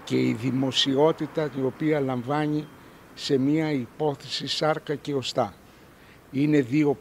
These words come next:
παράμετρες οι οποίες επηρεάζουν δυστυχώς την δικανική κρίση και εισχωρούν, αν θέλετε,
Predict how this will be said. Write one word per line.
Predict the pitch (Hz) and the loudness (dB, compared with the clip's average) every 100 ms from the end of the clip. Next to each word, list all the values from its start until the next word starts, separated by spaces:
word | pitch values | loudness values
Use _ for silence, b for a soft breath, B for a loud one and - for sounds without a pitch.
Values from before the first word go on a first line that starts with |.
| - | -4
παράμετρες | 127 127 131 117 117 - 147 165 - - - - - - - | -4 -2 -2 -2 -4 -4 -4 -6 -10 -18 -20 -20 -20 -20 -6
οι | 123 | 0
οποίες | 131 - 151 143 131 - - - | 0 2 4 4 2 -4 -12 -4
επηρεάζουν | 135 135 139 131 135 151 156 139 139 120 | -2 0 0 2 2 2 0 -2 -4 -6
δυστυχώς | - 123 - - 117 151 147 135 - - - - | -10 -8 -8 -8 -6 0 0 0 -8 -14 -12 -2
την | 135 | -2
δικανική | 117 123 139 123 120 - - 135 | 0 -2 0 0 0 -2 -4 -4
κρίση | - 139 139 165 160 - | -2 0 0 -4 -10 -6
και | - | 2
εισχωρούν, | 147 139 123 - - 127 127 143 160 147 - 135 | 2 4 2 0 0 0 2 0 -2 -10 -14 -6
αν | 127 | -6
θέλετε, | 123 147 143 135 131 165 | -4 0 2 0 -2 -2